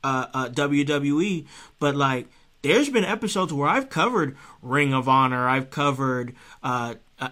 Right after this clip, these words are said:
Impact, I've co-, we've had those episodes in the past, so I always love to go back and dive back into those upper tier,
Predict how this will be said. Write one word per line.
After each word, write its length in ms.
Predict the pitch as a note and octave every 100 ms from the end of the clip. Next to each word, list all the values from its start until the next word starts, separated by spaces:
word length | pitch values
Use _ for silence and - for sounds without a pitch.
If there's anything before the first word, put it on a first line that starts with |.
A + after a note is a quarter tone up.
| -
Impact, 640 | D3 C3+ C3 C3 B2+ B2+
I've 160 | B2+ B2+
co-, 140 | D3
we've 240 | C#3 E3
had 260 | D#3+ F3 G3+
those 220 | E3 D#3
episodes 480 | D#3 C#3 D#3+ D#3 C#3+
in 80 | C3+
the 80 | A#2+
past, 400 | C#3+ E3+ C#3 -
so 160 | C3
I 140 | C#3+ G3+
always 480 | F3+ G3 E3+ C#3+
love 400 | C#3 C#3 F3 D#3
to 100 | C#3
go 220 | C#3 C#3 C#3
back 360 | C#3 D3 D3
and 140 | C3 A#2+
dive 320 | C3 C#3+ B2+ - - -
back 260 | D3+ C#3+ C#3+
into 200 | C#3 D#3
those 240 | C#3+ C3+ -
upper 260 | C#3+ D3+ C#3+
tier, 360 | C#3 D#3 D3+